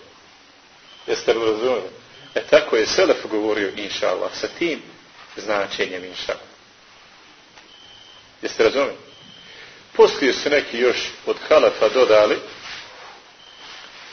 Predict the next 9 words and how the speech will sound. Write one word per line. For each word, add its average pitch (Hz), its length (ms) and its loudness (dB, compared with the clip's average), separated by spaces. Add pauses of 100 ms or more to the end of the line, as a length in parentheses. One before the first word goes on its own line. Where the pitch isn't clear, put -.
inša 151 360 2
Allah 139 240 6
u 113 60 -4
smislu, 147 480 -6 (580)
inša 165 380 2
Allah 143 300 4
da 123 100 2
preselim 123 640 2
sa, - 180 -4